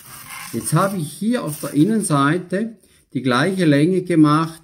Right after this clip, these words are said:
weil ich will das ja nur hierher reinlegen, dass es eine kle-, eine leichte Biegung gibt. Ich habe hier auch noch Sellitak hingemacht, dass ein bisschen die Biegung nach unten kommt.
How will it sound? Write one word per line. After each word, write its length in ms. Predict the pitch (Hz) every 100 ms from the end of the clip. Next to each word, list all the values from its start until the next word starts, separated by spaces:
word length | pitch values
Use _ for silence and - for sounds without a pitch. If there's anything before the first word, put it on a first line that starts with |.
| - _ _ _ _ _ _ _ -
weil 240 | 120 151
ich 140 | 151 143
will 100 | 185
das 160 | 185
ja 80 | 170
nur 260 | 160 202 165
hierher 440 | 180 180 165 165
reinlegen, 480 | 135 135 156 160 156
dass 80 | 151
es 60 |
eine 120 | 143
kle-, 380 | 127 131 120 127
eine 320 | 135 127 120
leichte 500 | 113 113 143 165 -
Biegung 500 | 147 135 196 208 185
gibt. 400 | 156 107 - -
Ich 160 | - -
habe 220 | 107 107
hier 340 | 104 127 175 135
auch 160 | 147
noch 280 | 147 151 - _ _ _ _ _
Sellitak 800 | - 156 170 160 - 135 135 -
hingemacht, 680 | 160 214 214 190 185 180
dass 140 | 151 139
ein 140 | 139
bisschen 360 | 175 190 - 175
die 80 | 160
Biegung 480 | 151 156 160 165
nach 200 | 156 147
unten 420 | 120 123 123 127 98
kommt. 320 | 95 92